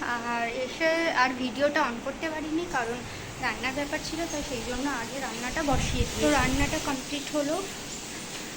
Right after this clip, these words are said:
হ-, হলো নাই, এখনো হওয়ার পথে। রান্নাটা চলো আগে তাড়াতাড়ি কমপ্লিট করি। চিকেনটা হয়ে গেলে, আহ, তরকারিটা গরম করে রেখে দেবো,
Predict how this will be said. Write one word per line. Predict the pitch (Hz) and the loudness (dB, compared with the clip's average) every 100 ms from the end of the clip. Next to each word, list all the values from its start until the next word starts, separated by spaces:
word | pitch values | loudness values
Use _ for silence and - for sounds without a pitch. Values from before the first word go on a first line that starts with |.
| - - - | -8 -6 0
হ-, | 277 277 233 262 | 4 4 0 -2
হলো | 240 285 | 0 2
নাই, | 262 330 | 2 2
এখনো | 294 285 311 - | 2 0 -2 -2
হওয়ার | 226 247 285 - | -4 -2 -4 -4
পথে। | 226 - 220 226 220 220 | -4 -4 -6 -4 -4 -4
রান্নাটা | 220 233 247 247 | -4 -4 -6 -4
চলো | 240 226 | -4 -2
আগে | 262 240 262 | -4 -4 -4
তাড়াতাড়ি | 226 226 277 - | -4 -4 -4 -4
কমপ্লিট | 214 208 247 - | -6 -6 -6 -6
করি। | 269 320 - - - 330 302 | -4 -4 -6 -8 -6 -2 0
চিকেনটা | - 233 247 254 269 | 0 0 0 0 0
হয়ে | 247 233 | 0 0
গেলে, | 254 302 233 | -2 0 0
আহ, | - 220 | 0 -2
তরকারিটা | 233 220 226 233 240 262 | -2 -4 -4 -4 -4 -2
গরম | 247 226 240 | -2 -2 -2
করে | 262 | -2
রেখে | 277 226 - - | -2 -2 -6 -6
দেবো, | 240 | -4